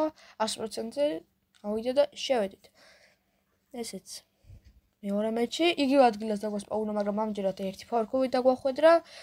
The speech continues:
ზემოთ ბაზია, არ ამგონია დაგვიშვას, ბაზი გეილმა მოკლა. მოდი, აბა, ცენტრში წავალ და ვნახოთ, ცენტრში რას ვიწევ, იმიტომ რომ სულ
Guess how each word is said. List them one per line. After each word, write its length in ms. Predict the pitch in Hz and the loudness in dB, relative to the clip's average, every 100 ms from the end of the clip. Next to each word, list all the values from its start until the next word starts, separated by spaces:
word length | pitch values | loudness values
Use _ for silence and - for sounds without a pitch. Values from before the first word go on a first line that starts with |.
| - - _ | -20 -20 _
ზემოთ 480 | - 247 226 196 - _ | 0 0 2 -2 -8 _
ბაზია, 600 | 202 214 208 214 214 233 269 285 | -2 0 -2 -2 2 4 4 4
არ 200 | 220 214 | 6 6
ამგონია 400 | 214 208 208 190 | 4 -2 -2 -4
დაგვიშვას, 640 | 196 190 190 - 247 254 - _ | -6 -8 -14 -14 -12 -10 -12 _
ბაზი 320 | 233 214 202 | -4 -4 -6
გეილმა 460 | 208 202 208 220 226 | -4 0 0 0 -2
მოკლა. 380 | 233 - 262 294 311 _ _ _ _ _ - _ _ - | -4 -2 2 2 0 _ _ _ _ _ -20 _ _ 0
მოდი, 260 | 311 254 214 214 | 2 2 0 2
აბა, 240 | 220 254 - - | 4 4 4 0
ცენტრში 460 | - 294 269 - 208 | -4 -4 -4 -8 -10
წავალ 500 | - 233 262 208 190 | -6 0 2 2 -2
და 80 | 196 | -4
ვნახოთ, 540 | 196 214 226 294 294 262 | -4 -4 0 0 0 -10
ცენტრში 400 | - 254 233 285 | -10 -8 -4 0
რას 180 | 226 208 | 0 0
ვიწევ, 280 | 208 220 220 | -6 -8 -6
იმიტომ 280 | 214 220 247 | -6 -2 4
რომ 300 | 294 302 - - - - | 6 6 2 -20 -20 -20
სულ 560 | - - 269 269 277 | -16 -10 -2 0 2